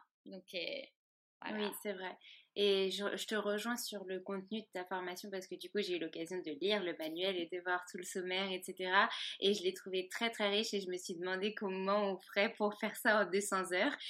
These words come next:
Speaker 2: Mais d'un autre côté, euh, c'est très, très bien de voir plein, plein d'aspects comme ça, euh, qui sont, qui sont, euh, euh, voilà, partie prenante du yoga, comme le, le yoga sur chaise, le yoga prénatal, et cetera. Parce que finalement,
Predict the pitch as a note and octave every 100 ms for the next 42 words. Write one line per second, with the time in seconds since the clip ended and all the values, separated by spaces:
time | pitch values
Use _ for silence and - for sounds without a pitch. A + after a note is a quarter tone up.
0 | - C4+ F#3+ G3 G#3 G3+ G3+ G3 G3+ G3+
1 | A3 G#3 F3 E3 E3 D#3+ E3+ F3+ F3 -
2 | A#3+ A#3 G#3 G3 G3+ G3 F3+ - G#3+ G#3
3 | G#3 G3 F3+ F3 - G3+ F#3+ F3 F3 G3+
4 | G3 - E3 D#3+ - - E4 E4 A#3 -
5 | - F#3 - G#3 F#3+ E3+ D#3+ E3 - -
6 | - E3+ E3 E3 E3 D#3+ E3 E3+ F3 E3
7 | - - G3 G3+ - G3 F#3+ F#3 F#3 F3
8 | E3 E3+ F3+ F#3 F#3 F3+ E3 E3 D#3+ D#3+
9 | E3 D#3+ E3 D#3 - - - F#3 F3+ F3
10 | E3 E3 E3 E3 E3 D#3+ F3+ D#3+ E3 F#3
11 | E3+ E3 - F3+ F#3 F3+ E3+ - - F3+
12 | F3+